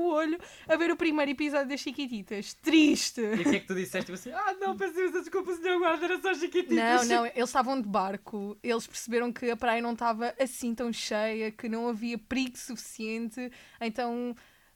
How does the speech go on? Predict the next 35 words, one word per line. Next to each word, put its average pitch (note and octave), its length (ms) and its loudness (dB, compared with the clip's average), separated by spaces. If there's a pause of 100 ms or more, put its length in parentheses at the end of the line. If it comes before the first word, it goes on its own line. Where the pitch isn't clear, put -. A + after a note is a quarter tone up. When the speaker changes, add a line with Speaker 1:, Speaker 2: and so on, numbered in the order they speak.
(300)
Speaker 1:
foram F#4 320 2
só, C#4+ 460 4
continuaram C#4+ 400 -2
só B3 180 -4
a A#3 60 -4
sua A3+ 200 -6
patrulha, A3 540 -4
mas A#3+ 320 -2
Speaker 2:
Ok. F2+ 140 -6
Speaker 1:
de F2 60 -20
facto B3+ 280 2
eu B3 60 -6
fiquei B3+ 240 -8
a A#3 40 -6
sentir B3+ 320 -8
mal. C4+ 360 0 (280)
Mas, B3 480 2
por - 180 -8
outro B3+ 240 -2
lado, B3 200 4
o B3 40 -2
meu B3+ 120 -2
coração B3 320 -4
ficou B3 260 -4
muito B3 220 -2
cheio, A3+ 260 -4
porque B3+ 280 -6
é B3 40 -2
tão D4 240 0
bom A#3 160 0
recordar. G#3 600 -4 (1120)
Speaker 2:
É C3 100 -6
fantástico. A#2+ 580 -8
Mas G3 200 -6
olha, A2 300 -6